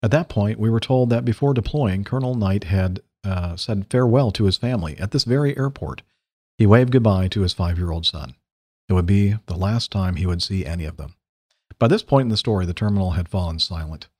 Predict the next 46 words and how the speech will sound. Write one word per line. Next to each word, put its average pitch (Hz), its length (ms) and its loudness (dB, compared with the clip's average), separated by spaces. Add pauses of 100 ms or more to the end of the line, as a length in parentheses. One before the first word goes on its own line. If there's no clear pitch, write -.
(520)
T 120 160 2
S 107 140 2
A 110 60 0
agents 101 440 0
stood 98 240 -4
solemnly 92 640 0
in 92 140 -4
a 85 100 -4
line 87 400 -2
near 87 140 -4
the 85 80 -6
gate. 82 340 -8 (480)
The 95 80 -4
gate 98 220 2
agent 98 380 -2
held 104 240 0
the 95 60 -2
microphone 92 440 -2
in 90 100 -2
his 87 140 -4
hands, 104 440 -2 (300)
taking 98 260 -2
a 87 60 -4
long 104 240 0
pause 87 340 -4
and 87 100 -8
a 82 40 -6
deep 110 240 -4
breath. 76 320 -12 (540)
He 110 100 2
struggled 104 520 2
to 98 60 -2
say 98 300 -2
what 90 220 -4
came 90 200 -2
next. - 460 -10 (460)
Today, 101 400 0
the 92 100 -4
pilot 120 340 0
of 104 60 -4
the 101 80 2
plane 92 440 0
bringing 101 400 0
Colonel 101 280 0
Knight 95 260 0
home 82 360 -4